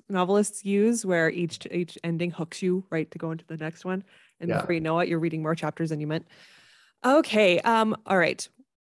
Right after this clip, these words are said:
Speaker 1: On the topic of ensembles, writing an ensemble, what was your favorite part about writing about all these characters and how they come together?
Speaker 2: Um,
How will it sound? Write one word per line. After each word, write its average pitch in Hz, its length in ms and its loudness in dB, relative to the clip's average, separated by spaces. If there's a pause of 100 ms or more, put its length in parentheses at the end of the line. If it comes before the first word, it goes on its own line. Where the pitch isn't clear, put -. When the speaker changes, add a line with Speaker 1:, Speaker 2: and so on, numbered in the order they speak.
(840)
Speaker 1:
On 208 80 0
the 208 80 2
topic 214 280 2
of 254 100 4
ensembles, 175 760 2
writing 170 320 2
an 214 80 4
ensemble, 165 580 0
what 185 160 2
was 359 100 6
your 349 120 4
favorite 175 440 0
part - 320 -8 (140)
about 165 260 -2
writing 170 240 0
about 165 200 -4
all 170 120 0
these 170 200 0
characters 160 540 -10
and 151 140 -10
how 170 140 -12
they 165 140 -10
come 151 160 -10
together? - 360 -12 (800)
Speaker 2:
Um, 165 460 4